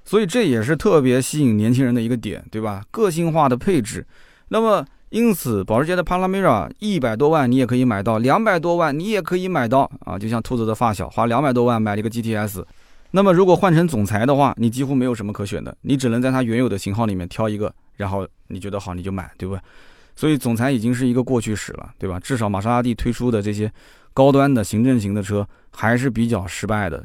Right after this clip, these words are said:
到目前来讲是没有声音、没有图像，属于一种边缘的状态。好，那么玛莎拉蒂的总裁现在基本上自己把自己玩没了，那有没有其他的一些竞争对手可以和保时捷的帕拉梅拉进行抗衡的呢？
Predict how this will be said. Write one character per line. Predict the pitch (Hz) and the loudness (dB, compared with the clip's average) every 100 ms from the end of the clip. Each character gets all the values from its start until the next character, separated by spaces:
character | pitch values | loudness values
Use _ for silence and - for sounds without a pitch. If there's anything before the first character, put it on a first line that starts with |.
| - | -6
到 | 110 | 0
目 | 131 | 2
前 | 120 | 2
来 | 104 113 | 0 -2
讲 | 107 | -2
是 | 95 | -4
没 | 95 | -4
有 | 110 | -2
声 | 107 113 | -2 0
音、 | 117 | 0
没 | 110 | 0
有 | 107 | -2
图 | - 92 | -6 -6
像， | 107 92 - _ | -6 -6 -12 _
属 | - 104 | -8 -6
于 | 101 131 | -2 -2
一 | 160 | -2
种 | 117 92 - | -4 -8 -4
边 | 175 190 | -2 0
缘 | 139 95 | 0 -2
的 | |
状 | 98 101 | -4 -4
态。 | 87 87 - - - - | -4 -8 -12 -20 -20 -16
好， | - 110 - | 0 2 4
那 | 170 | 2
么 | 175 | 2
玛 | 147 | 2
莎 | 139 196 | 4 4
拉 | 226 | 4
蒂 | 208 | 2
的 | |
总 | 165 120 110 | 0 0 2
裁 | 110 131 - | 4 2 2
现 | - 156 | 0 2
在 | 147 | 0
基 | 123 147 | 0 -4
本 | 127 | -2
上 | 113 107 - | -2 -4 -6
自 | 135 | -4
己 | 123 | -2
把 | 107 | -2
自 | 113 | -2
己 | 117 | -2
玩 | 104 110 | 2 2
没 | 113 | 4
了， | 110 - | 2 0
那 | - 170 | -2 0
有 | 160 | 2
没 | 156 | 2
有 | 190 | 0
其 | - | 0
他 | 175 220 | 0 2
的 | 202 | 2
一 | 143 | 0
些 | 151 | 0
竞 | 147 | 2
争 | 160 | 2
对 | 156 | 2
手 | 135 101 - - _ | 2 -2 -8 -20 _
可 | - 170 | 2 4
以 | 165 | 4
和 | 113 - 110 127 135 - - | 0 0 2 2 2 -6 -2
保 | 104 | 2
时 | 117 | 4
捷 | 143 | 4
的 | 135 | 2
帕 | 139 | 2
拉 | 143 | 2
梅 | 151 | 4
拉 | 120 | 2
进 | 123 | 2
行 | 120 | 0
抗 | 123 139 | 2 2
衡 | 104 | 2
的 | 101 | 2
呢？ | 101 | 0